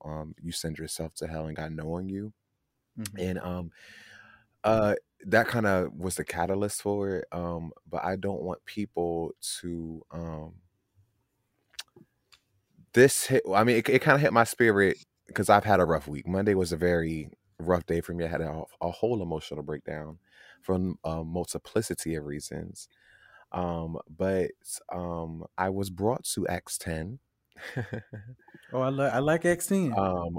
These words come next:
Speaker 1: where, uh, Peter had a vision of the Lord bringing down unclean animals on a white sheet, and he was disgusted. But the,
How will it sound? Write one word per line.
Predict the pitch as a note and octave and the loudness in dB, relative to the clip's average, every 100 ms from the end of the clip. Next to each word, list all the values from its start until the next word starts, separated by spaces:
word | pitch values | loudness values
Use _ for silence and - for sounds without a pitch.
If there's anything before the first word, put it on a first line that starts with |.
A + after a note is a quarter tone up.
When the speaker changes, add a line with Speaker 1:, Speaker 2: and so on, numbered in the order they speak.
| D#2 | -4
Speaker 1:
where, | E2+ F2+ F2 E2+ E2+ - | 0 2 2 0 -2 -6
uh, | E2+ E2+ E2 E2 - - _ | -6 -4 -4 -6 -10 -18 _
Peter | - G2+ | -4 -2
had | G2 F2 | 0 -2
a | |
vision | E2 F#2 F2+ F2 | 0 -2 -2 -4
of | D#2+ | -4
the | E2 | -4
Lord | F2 F2 E2+ | -4 -4 -6
bringing | D#2 E2+ D#2+ D#2 | -8 -8 -8 -10
down | D#2+ E2 D#2+ D#2 D#2+ _ _ | -10 -10 -10 -12 -16 _ _
unclean | F#2 F#2 - - F#2 E2+ | -8 -8 -10 -10 -8 -6
animals | E2+ E2 D#2+ D#2 D2 - | -6 -6 -6 -8 -10 -10
on | D2+ | -12
a | |
white | D2+ D#2 D#2 | -10 -10 -12
sheet, | - D#2+ D2+ | -12 -12 -10
and | |
he | D#2 | -10
was | D2+ - | -10 -12
disgusted. | - - E2 - F2 F2 _ - - - _ F2 | -10 -6 -6 -6 -10 -12 _ -20 -20 -20 _ -8
But | D#2+ | -6
the, | E2+ | -6